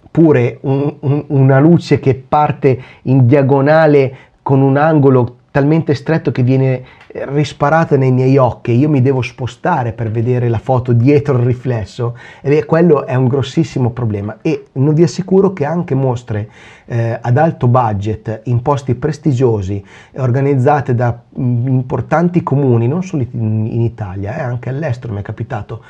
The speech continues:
di vedere questo tipo di scempio, eh, rende praticamente inutile andare a vedere la mostra stessa. Quindi se vi capita questo tipo di impostazione, eh, mi spiace, eh, vi siete giocati la possibilità di godervi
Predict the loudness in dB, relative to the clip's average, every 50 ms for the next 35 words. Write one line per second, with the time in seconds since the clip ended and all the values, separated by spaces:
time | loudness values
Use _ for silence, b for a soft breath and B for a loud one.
0 | B B B B B B -2 0 0 2 2 4 4 2 2 2 -2 -6 -6 -6
1 | -6 -4 -2 -2 -2 -2 -2 -4 -2 0 0 2 2 0 -2 -2 0 0 0 0
2 | -2 b b b b b b b b b b _ -10 -6 -6 -4 -4 -4 -4 -2
3 | 0 0 2 2 2 0 0 -2 -4 -4 -2 -2 0 2 2 2 2 2 2 2
4 | 4 4 4 2 2 0 0 2 2 2 2 2 0 0 0 0 2 2 0 0
5 | -2 -2 -4 -6 -8 -10 -10 -12 -14 -10 -10 -10 -10 -10 -12 -14 -20 -20 B B
6 | B B B B B B -2 0 0 0 -2 -4 -6 -2 0 0 2 2 0 -2
7 | -2 -2 -2 -2 -2 -2 -4 -4 -4 -4 -2 0 0 0 0 -2 -2 0 -2 -2
8 | -4 -6 _ _ _ 0 2 2 2 0 -4 -6 -4 -6 -6 -8 -2 0 0 0
9 | 2 0 -2 -2 -4 -4 -2 -2 -2 0 -2 -2 -4 -4 -4 -4 -4 -4 -4 -6
10 | -10 -14 -14 -12 -10 -8 -6 -6 -6 -6 -6 -6 -4 -4 -2 -2 -2 -2 -4 -4
11 | -4 -2 -4 -4 -4 -6 -6 -4 -4 -2 -2 -2 -4 -4 -6 -4 -4 0 2 2
12 | 2 2 2 0 0 -2 -2 -4 -4 -6